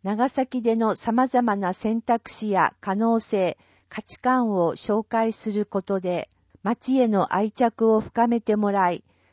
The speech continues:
長崎ファンの確保や定住促進などにつなげたいと考えています。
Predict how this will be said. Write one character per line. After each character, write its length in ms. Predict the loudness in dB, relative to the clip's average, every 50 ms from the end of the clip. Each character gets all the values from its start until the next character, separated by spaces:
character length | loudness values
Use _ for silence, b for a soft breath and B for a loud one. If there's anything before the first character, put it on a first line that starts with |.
| _ _
長 260 | -4 0 0 0 0
崎 320 | 2 0 0 0 0 -2 0
フ 100 | 0 2
ァ 140 | 2 2
ン 80 | 2 2
の 120 | 2 0
確 360 | 0 -2 -4 -6 -2 -2 0 2
保 120 | 2 2
や 300 | 2 2 2 2 2 b b b b b b _
定 240 | 2 4 4 4 2
住 240 | 0 0 0 0 0
促 280 | 0 -2 -2 -4 -4
進 280 | -6 -2 0 0 2 2
な 120 | 0 0
ど 140 | 0 0 0
に 300 | 0 -2 -6 -8 -10 -12
つ 160 | -12 -8 -4 -2
な 140 | -2 -2
げ 140 | -2 -2 -2
た 200 | 0 0 0 0
い 80 | 0 -2
と 260 | -2 0 0 0 0
考 280 | -2 -6 -6 -6 -4 -2 0 0
え 140 | 0 0
て 180 | -2 -4 -6 -6
い 100 | -6 -4
ま 220 | -4 -4 -4 -4
す。 260 | -4 -8 -14 -20 -20